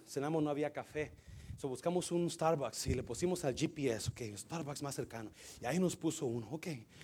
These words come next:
ocho millas, vamos para, y empezamos a manejar, empezamos a manejar. Y nos sacó fuera de la ciudad y nos llevó a la montaña y allá Y nosotros, "¿Nos va a llevar esta cosa?". Nos llevó a medio de una montaña a medianoche allá.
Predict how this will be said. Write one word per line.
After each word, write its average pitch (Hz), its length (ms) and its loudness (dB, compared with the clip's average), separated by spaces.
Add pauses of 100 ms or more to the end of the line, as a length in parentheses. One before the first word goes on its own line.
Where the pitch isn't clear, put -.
ocho 185 200 4
millas, 135 360 4
vamos 170 280 -2
para, 110 280 -8 (480)
y 139 80 2
empezamos 135 440 2
a - 40 -8
manejar, 139 420 -10
empezamos 160 400 -10
a 165 40 -6
manejar. 143 300 -8 (320)
Y 160 80 6
nos 151 120 6
sacó 147 200 0
fuera 170 180 2
de 170 40 4
la 165 80 2
ciudad 147 400 -4 (380)
y 151 100 -2
nos 139 180 -4
llevó 143 280 0
a 175 80 -2
la 175 80 -4
montaña 160 680 -2
y 135 60 0
allá 185 480 -2 (340)
Y 151 60 6
nosotros, 170 340 6 (180)
"¿Nos 135 160 -8
va 151 60 -4
a - 20 -4
llevar 160 240 -6
esta 175 200 -6
cosa?". 185 220 -10 (280)
Nos 147 200 2
llevó 180 520 8 (180)
a 123 140 -4
medio 170 320 4
de 196 60 6
una 202 120 6
montaña 185 640 8
a 170 40 6
medianoche 160 640 6
allá. 101 200 -6